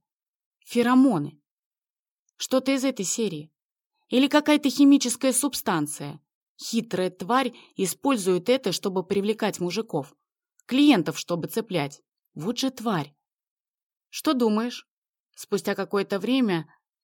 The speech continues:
к нему обращается Саид, а Заур, вскинув на друга растерянный взгляд, зависает, потому что ничего не понял.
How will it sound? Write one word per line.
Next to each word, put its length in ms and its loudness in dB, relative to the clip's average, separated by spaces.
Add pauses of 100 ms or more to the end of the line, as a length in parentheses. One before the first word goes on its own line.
(120)
к 60 -10
нему 320 2
обращается 680 -2
Саид, 500 -6 (440)
а 180 0
Заур, 440 2
вскинув 580 -4
на 100 -2
друга 320 0
растерянный 560 -2
взгляд, 520 -2
зависает, 680 -4 (440)
потому 260 -2
что 160 -4
ничего 400 -2
не 140 0
понял. 420 -6